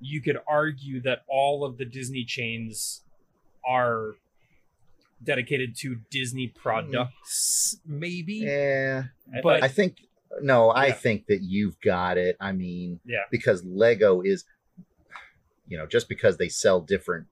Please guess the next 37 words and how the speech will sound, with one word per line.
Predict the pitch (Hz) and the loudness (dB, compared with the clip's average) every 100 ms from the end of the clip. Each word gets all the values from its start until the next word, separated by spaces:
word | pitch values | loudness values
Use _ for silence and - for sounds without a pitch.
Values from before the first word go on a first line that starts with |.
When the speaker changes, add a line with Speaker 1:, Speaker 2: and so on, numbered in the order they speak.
| _ | _
Speaker 2:
varieties, | 98 82 80 87 95 85 76 78 | -2 -2 -2 0 0 0 -4 -14
but | - 82 | -16 -12
still, | - 104 80 | -2 2 2
Lego | 78 104 104 95 | 4 4 6 6
is | 87 | 4
Speaker 1:
Yeah. | 82 | 0
Speaker 2:
a | |
single | 80 87 80 78 | -6 -8 -10 -8
product. | - 76 71 67 - _ - | -4 -4 -4 -8 -10 _ -20
Speaker 3:
Well, | 113 | -12
but | 110 | -6
nobody | 135 123 | -4 -2
Speaker 1:
Yeah. | 113 | 0
Speaker 3:
buys | 110 110 104 | 2 2 0
one | 107 107 92 | -8 -10 -8
Lego. | 98 104 - - _ _ _ | -10 -10 -16 -18 _ _ _
You | 110 95 | -16 -8
know? | 123 95 - - - - 147 - - | -6 -8 -12 -20 -16 -10 -10 -4 0
Speaker 1:
Yeah. | - - - - - 214 | 4 2 0 -4 -4 -2
<laughs> | |
I | 196 | -2
dare | 170 117 147 147 | -2 -2 0 2
you | 139 131 | 0 -4
to | |
buy | 123 123 | -2 0
one | 120 123 120 | 4 2 2
Lego. | 113 117 110 165 - | -2 -2 -6 -6 -8
Speaker 3:
<laughs> | - - _ - | -18 -18 _ -8
Speaker 1:
Just | 165 139 | -8 -2
go | 165 151 | 0 0
walk | 139 151 147 | 2 2 2
into | 156 | 0
the | 143 | -2
Lego | 139 135 139 | -4 -2 -4
store, | 123 139 120 117 - 123 | -4 -4 -2 -4 -8 -12
be | 139 | -6
like, | 123 | -6